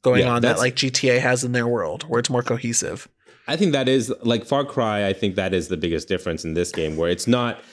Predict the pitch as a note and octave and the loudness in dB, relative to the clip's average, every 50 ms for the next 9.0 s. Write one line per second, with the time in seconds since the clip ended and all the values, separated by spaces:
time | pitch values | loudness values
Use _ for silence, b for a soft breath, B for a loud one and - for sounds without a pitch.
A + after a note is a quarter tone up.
0 | B B B B A#2+ A2+ A#2+ B2+ C3 B2+ A#2 - A#2 - - - A#2+ A2 - F#2+ | B B B B -4 2 2 4 4 4 2 0 -2 -2 -2 -4 -4 -4 -4 -8
1 | - - - - - A2 G#2 G2 F#2 D#2+ D#2+ - G2+ G2+ G#2 G#2+ G#2 G#2 G#2 G2 | -10 -10 -10 -6 -4 -4 -4 -4 -6 -8 -8 -2 2 2 4 4 4 4 2 2
2 | G2 G2 G2+ F#2+ - G#2+ G2 G2 F#2+ F#2 - F#2+ F#2+ F2+ G2+ G#2 F#2+ G2 F#2+ F#2+ | 2 0 0 0 0 0 0 0 0 0 -2 -2 -2 2 0 0 0 0 0 0
3 | F#2+ F#2 E2+ F#2 E2+ E2+ E2 D#2 D#2 D#2 F#2+ G2 F#2 E2 D2 E2 - - G2+ - | 0 0 0 -2 -2 0 -2 -2 -2 -2 -2 -2 -2 -4 -6 -8 -6 -6 -4 0
4 | - E3+ F#3 F#3 F#3+ - - G#3 G3 A3 G3+ G#2+ A2+ A2 B2 B2 C#3+ E3 F3+ D#3 | 4 4 4 4 4 2 4 4 4 6 6 4 4 4 4 4 4 4 4 2
5 | A#2+ A2 G#2 C3 C#3+ E3 F3+ B B B B B B - D#3 C3+ G2 D#2+ C#2+ - | 2 0 -2 -4 -8 -12 -18 B B B B B B 0 0 0 0 -2 -8 -14
6 | _ _ - A2+ A#2 F3 E3+ D3+ C#3+ B2 G2 G2 A2+ A2+ C3 B2 A#2 A2+ G2+ F#2+ | _ _ -4 -2 0 0 0 0 0 -2 0 0 2 2 2 0 2 0 0 2
7 | G2+ G2+ - - - G#2 F#2 F2 E2+ E2 E2 E2 D#2+ _ F#2 E2+ E2+ E2+ E2+ - | 0 0 -2 -2 -4 -2 -2 0 -2 -2 -4 -6 -6 _ -4 -4 -2 -4 -6 -10
8 | b b b b b b b b b b b _ _ B2+ C3 - - - _ | b b b b b b b b b b b _ _ 0 0 0 -2 -12 _